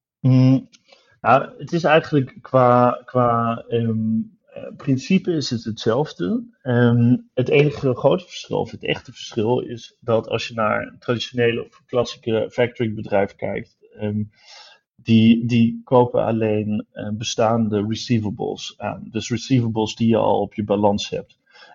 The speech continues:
En, ehm, dat, eh, heb je niet als je bijvoorbeeld, eh, een maandelijkse recurring contract hebt, of wat ook maandelijks, ehm,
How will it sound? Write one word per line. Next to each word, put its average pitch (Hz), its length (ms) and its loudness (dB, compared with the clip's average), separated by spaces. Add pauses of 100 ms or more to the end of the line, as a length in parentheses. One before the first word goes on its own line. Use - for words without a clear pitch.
(100)
En, 110 580 6
ehm, 110 580 2 (140)
dat, 113 420 0
eh, 120 80 -8 (280)
heb - 340 -6
je 131 80 4
niet 127 480 4
als 117 280 0
je 113 260 0
bijvoorbeeld, 110 640 0
eh, 104 440 -4
een 113 160 -2
maandelijkse 117 680 0
recurring 110 440 -2
contract 117 540 -4
hebt, 120 360 -6
of 104 240 -14
wat 107 220 -6
ook 107 120 -14
maandelijks, 110 720 -2
ehm, 104 340 -2